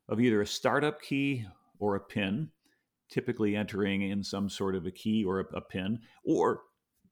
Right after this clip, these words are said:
if you have a trusted platform module and it has to be installed on the motherboard, the T P M, then that could be done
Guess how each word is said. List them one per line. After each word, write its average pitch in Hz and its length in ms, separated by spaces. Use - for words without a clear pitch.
if 180 200
you 220 120
have 151 220
a 117 60
trusted 135 460
platform 120 520
module 110 500
and 107 80
it 104 60
has 143 220
to 120 60
be 113 120
installed 107 480
on 92 120
the 87 60
motherboard, 92 540
the 98 80
T 110 200
P 117 180
M, 110 180
then 110 140
that 127 220
could 123 120
be 110 100
done 101 360